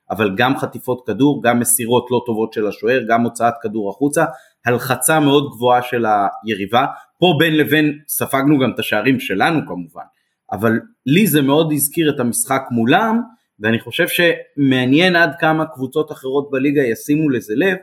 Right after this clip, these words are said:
שכשמנסים להניע מולנו כדור בחלק האחורי, אז השחקנים שלנו יודעים ללחוץ, יודעים לחכות לכדורים האלה,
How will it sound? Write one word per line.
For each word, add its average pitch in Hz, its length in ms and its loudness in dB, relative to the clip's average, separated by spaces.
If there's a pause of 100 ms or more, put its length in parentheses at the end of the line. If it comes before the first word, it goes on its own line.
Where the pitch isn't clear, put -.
(360)
שכשמנסים 117 1040 2
להניע 147 440 4 (240)
מולנו 127 600 2
כדור 120 420 0
בחלק 131 400 -2 (500)
האחורי, 208 720 0 (240)
אז 101 120 -4
השחקנים 127 520 -2
שלנו 135 560 0
יודעים 117 400 0
ללחוץ, 151 480 0
יודעים 127 260 0
לחכות - 440 -2
לכדורים 180 520 -2
האלה, 185 260 2